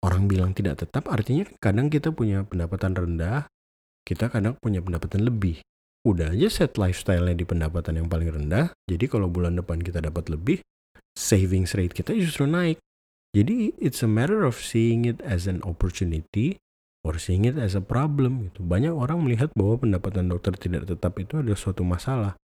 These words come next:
Menurut saya enggak, justru itu adalah suatu peluang, peluang besar. Artinya,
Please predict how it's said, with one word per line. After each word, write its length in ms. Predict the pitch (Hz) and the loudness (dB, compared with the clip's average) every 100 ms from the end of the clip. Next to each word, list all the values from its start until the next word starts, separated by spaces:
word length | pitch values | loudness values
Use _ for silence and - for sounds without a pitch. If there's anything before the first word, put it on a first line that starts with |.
| _ | _
Menurut 240 | 113 110 104 | 4 4 4
saya 160 | - - | -4 0
enggak, 480 | 196 175 113 131 143 | 2 4 2 0 -2
justru 560 | 98 - - - 196 | -2 -2 -6 0 2
itu 160 | 180 208 | 6 6
adalah 160 | 107 90 | 8 4
suatu 320 | 82 78 82 | 0 0 2
peluang, 480 | 85 92 160 90 82 | 4 4 4 2 2
peluang 400 | 85 82 82 80 | 2 4 2 2
besar. 560 | 110 - 101 85 98 - _ - | 0 2 0 0 -2 -10 _ -2
Artinya, 520 | 87 85 87 90 139 | -2 0 2 4 4